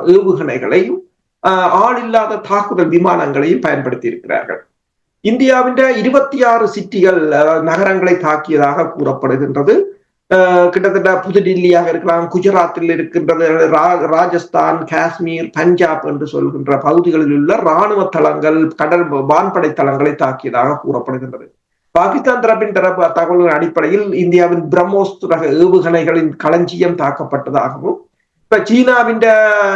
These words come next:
செ-, செய்தி நிறுவனங்களின் தகவல்களின் அடிப்படையில் கிட்டத்தட்ட எழுபது வீதமான பிரம்மோஸ் ஏவுகணைகள்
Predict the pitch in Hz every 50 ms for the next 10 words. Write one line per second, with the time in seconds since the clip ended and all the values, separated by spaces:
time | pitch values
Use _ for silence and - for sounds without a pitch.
0 | 190 196 180 185 185 175 170 175 175 196 190 185 185 180 175 175 196 190 190 185
1 | 190 190 180 175 175 170 165 175 175 180 170 170 170 170 170 170 170 160 156 160
2 | - 156 151 156 151 160 156 151 143 143 143 143 - 147 143 139 135 - - -
3 | 233 202 208 196 196 208 214 190 196 190 190 185 202 180 175 175 175 175 175 175
4 | 175 165 151 165 170 165 180 185 175 165 170 170 170 165 165 156 156 160 160 160
5 | 147 156 160 156 156 156 -